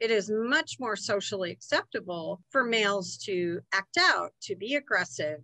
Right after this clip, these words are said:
to have that sort of physical presence ver-, versus females. And it's also true that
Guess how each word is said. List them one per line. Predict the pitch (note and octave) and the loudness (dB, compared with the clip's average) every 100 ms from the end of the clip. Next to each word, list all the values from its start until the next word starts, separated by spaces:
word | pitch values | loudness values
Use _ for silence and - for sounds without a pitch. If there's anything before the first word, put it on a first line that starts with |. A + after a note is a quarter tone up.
| - | -12
to | - G3+ | -8 -8
have | - G#3+ F#3+ | -4 -4 0
that | F3+ - | 0 -2
sort | - G3+ F3 | -10 -8 -8
of | - _ | -12 _
physical | C#4 C#4 C#4+ - F3 D#3 D#3+ | 0 0 0 -4 -4 -4 -8
presence | - - A#3+ F#3 F3+ C#3+ - - F#3+ F3+ | -6 2 2 2 -4 -8 -14 -16 -16 -6
ver-, | G#3 A3 - - | 0 0 -2 -4
versus | A3+ A3+ - - E3 D#3 E3 - | 2 2 0 -6 -6 -6 -10 -10
females. | B3+ D4 C4+ D#3 E3 - | 0 2 2 -2 -6 -2
And | A3+ G#3+ G3+ F#3+ - | 2 4 4 0 -2
it's | A3 G#3+ A#3+ | -2 0 0
also | B3+ D4 - | -2 -2 -6
true | G#3 - G#3+ F#3+ F3+ F3 | -6 -4 -2 -2 -4 -2
that | F#3 F3 | -2 -2